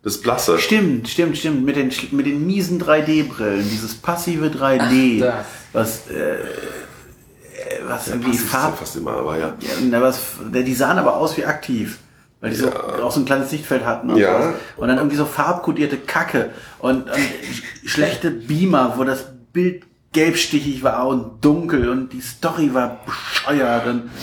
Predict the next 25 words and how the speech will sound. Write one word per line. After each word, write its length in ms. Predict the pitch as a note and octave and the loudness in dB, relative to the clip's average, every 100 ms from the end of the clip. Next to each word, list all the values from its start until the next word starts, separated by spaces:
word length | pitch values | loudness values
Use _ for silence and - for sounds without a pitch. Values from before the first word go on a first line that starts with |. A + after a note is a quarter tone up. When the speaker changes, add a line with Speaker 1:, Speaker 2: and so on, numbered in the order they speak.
| - - - - - - | -12 -16 -20 -20 -10 -4
Speaker 2:
am 140 | B2+ | -2
Ende 280 | D3 F3+ E3+ | 0 0 2
war 100 | D#3 | 2
alles 220 | E3 F3 | 2 2
nur 140 | E3+ E3 | 2 2
ein 200 | D#3 D#3 | 2 -2
Traum. 760 | D3+ D#3+ D#3+ E3 D#3+ D#3 B2+ - | 0 2 4 4 2 0 -2 -2
Batz! 680 | - - - - - - - E3 - - E3+ | 0 2 2 0 -4 -4 -4 -8 -10 -12 -4
Speaker 1:
Und, 360 | G2+ A#2+ C#3+ - - - F#3+ - | 2 2 2 -4 -8 -8 -8 -4
ja, 520 | A2+ A#2 - - A3+ - | -2 0 -2 -4 -2 0
und 160 | A2 G#2+ | 2 2
dann 180 | A2 | 0
die 180 | G#2 G#2 | 0 -2
zwischengebauten, 1200 | F#2+ A#2+ D#3 C#3+ A2+ A2 - G#2 G#2+ G#2+ B2+ A#2+ | -2 -2 0 -2 -2 -8 -12 -2 2 2 0 -2
also 160 | F#2 F#2+ | -2 -4
das 120 | F#2+ | -4
ist 80 | A2 | -2
halt 120 | G#2+ | -2
wieder 160 | G2+ G2+ | 2 2
so, 180 | F#2 E2+ | 4 2
Leinwände 560 | F2+ F#2+ A#2+ A#2 A2 | 4 2 2 2 2
und 480 | G2 G2 F2+ - - | 0 -2 -4 -10 -12
Kulissen 400 | - G2+ G2+ A2 | -2 0 2 0
sollen 600 | F#2+ F#2 F#2+ F#2 F#2+ - | 4 4 4 0 -6 -10
sich 280 | F2+ F2 | -10 -12